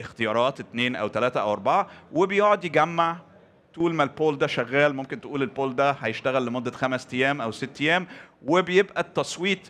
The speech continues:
شفاف جدًا، بتبقى شايف كام واحد، كل واحد بيبص على المنشور ده بيبقى شايف كام واحد صوت والر-، وال-، والريزلتس وصلت لإيه لحد دلوقتي. فبلاش نعمل ده عشان نجيب كومنتس كتير،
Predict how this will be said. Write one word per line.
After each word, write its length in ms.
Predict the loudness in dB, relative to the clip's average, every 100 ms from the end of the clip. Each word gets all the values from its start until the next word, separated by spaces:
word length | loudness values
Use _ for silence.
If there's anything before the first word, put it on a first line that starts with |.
| -6
شفاف 520 | -2 -2 2 0 0
جدًا، 520 | -14 -10 0 0 0
بتبقى 460 | -8 -4 -4 -4 -2
شايف 400 | 2 2 2 -2
كام 320 | 0 2 2
واحد، 260 | 0 0
كل 220 | -6 -2 2
واحد 260 | 2 0
بيبص 340 | -6 -6 -2 0
على 160 | 0
المنشور 400 | 0 -4 -4 -4
ده 120 | -2
بيبقى 220 | -2 -2 0
شايف 280 | 2 0 -2 -20 -18 2
كام 220 | 2 4
واحد 260 | 0 0
صوت 500 | 0 2 4 4 2
والر-، 440 | -4 -4 2 0 2
وال-، 420 | 0 0 2 0
والريزلتس 800 | 0 -4 -4 -6 2 4 4 0
وصلت 380 | -6 -6 -8 -4
لإيه 200 | 0 0
لحد 280 | 0 -2 -2
دلوقتي. 540 | -2 2 0 0 -8 -8 -20 -20
فبلاش 840 | 2 6 6 4 2 2 4 2 0
نعمل 380 | 2 2 2
ده 160 | 4 4
عشان 380 | 4 0 0 0
نجيب 260 | -2 -4
كومنتس 380 | -2 -2 -2 -4
كتير، 440 | -8 -8 2 2